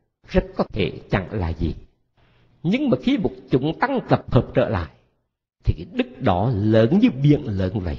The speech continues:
đó. Nương vào đức đó để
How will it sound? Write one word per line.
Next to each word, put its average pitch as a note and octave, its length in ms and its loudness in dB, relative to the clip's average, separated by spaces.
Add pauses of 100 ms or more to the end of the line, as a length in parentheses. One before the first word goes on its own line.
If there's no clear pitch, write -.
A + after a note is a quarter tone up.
đó. D#2+ 100 -12 (880)
Nương D#3 380 4
vào F2 400 -4
đức - 240 -4
đó F2 180 -6 (560)
để A#2+ 240 -4